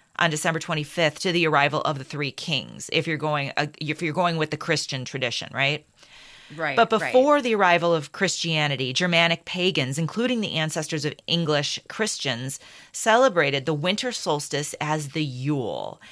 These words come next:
Speaker 1: And the Yule log represented the renewal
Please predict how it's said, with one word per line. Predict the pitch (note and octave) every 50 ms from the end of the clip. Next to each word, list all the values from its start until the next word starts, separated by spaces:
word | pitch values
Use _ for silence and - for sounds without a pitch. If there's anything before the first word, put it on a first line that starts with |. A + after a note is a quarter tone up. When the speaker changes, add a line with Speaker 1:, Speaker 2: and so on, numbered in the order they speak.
| - - - - -
Speaker 1:
And | - D#3 D3
the | C#3+
Yule | C3+ C#3 F#3 A#3+ C#4 D#4 D4 C4+ A3
log | E3+ D#3+ D3 C3+ A#2+ A#2 G#2 G2+ A2 C3 F#3+ F#3 _ _ _ _ _ _ _ _ _ -
represented | D3 F3+ F3 E3+ F3+ F3+ F3+ D#3+ D3+ F#3 E3+ E3+ - F#3 F3+ D#3+ D3+
the | D#3+ D3
renewal | D#3 D#3 D#3 E3 F#3 G3+ G#3+ A3 A3+